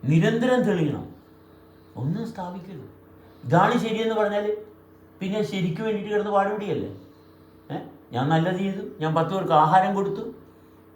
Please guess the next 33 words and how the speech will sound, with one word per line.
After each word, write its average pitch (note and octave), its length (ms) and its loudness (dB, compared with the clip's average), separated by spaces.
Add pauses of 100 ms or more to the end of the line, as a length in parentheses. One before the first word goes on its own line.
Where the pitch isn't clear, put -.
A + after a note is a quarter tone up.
(420)
ഏ? - 40 -6 (260)
ഈ E3+ 160 -2
കർണത്തിട്ട് F#3+ 380 0
അടിച്ചാൽ F#3+ 280 4
മറ്റേ F#3 180 0
കർണം F#3 260 0
കാണിക്കണമെന്ന് E3+ 420 2
പറഞ്ഞു. D#3 180 0
എന്ത് D#3+ 140 2
കാര്യത്തിലാണ് G3+ 380 -2
മറ്റൊരുത്തരും F#3 460 -8
കൂടെ F#3 140 -8
മറ്റേ F#3 240 -6
കർണത്തിട്ട് F3 320 -6
അടിപ്പിക്കുന്നത്? E3 500 -4 (1500)
ഏ? E3 40 -4 (680)
ഇത് F3+ 140 -10
മുൻകൂട്ടി A3 320 2
തീരുമാനിച്ചു A#3+ 420 2
വെച്ചിട്ടുണ്ട്, F#3+ 280 0
ഈ F#3 100 0
കർണത്തിൽ F#3+ 380 0
അടിച്ചു D#3+ 160 0
കഴിഞ്ഞാൽ F3 200 0 (220)
ആ D3 60 0
ഇനി D#3+ 180 4
ഈ E3 80 4
കർണത്തിൽ C#3+ 340 -2
അടിച്ചു. A2+ 200 -4
ഇപ്പം A#2 180 -2
വേദന E3+ 400 4
കൊണ്ട് F#3 180 0
പൊളയും E3 420 0